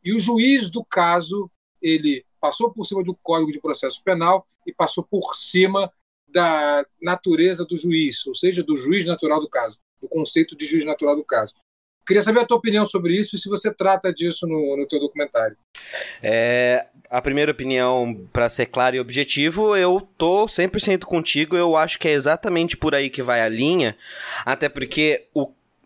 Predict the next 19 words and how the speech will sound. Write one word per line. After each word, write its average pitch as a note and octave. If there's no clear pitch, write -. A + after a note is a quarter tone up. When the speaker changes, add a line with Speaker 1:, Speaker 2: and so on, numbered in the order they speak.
Speaker 2:
assim, C#3
a B2
minha F#3+
proposta C#3+
do A#2
documentário B2
foi C3
justamente C#3
não D3
tratar E3
diretamente C3
do A#2+
caso A2
do G#2+
Lula, B2
é, A#2+
justamente E3+
pra E3
mostrar D3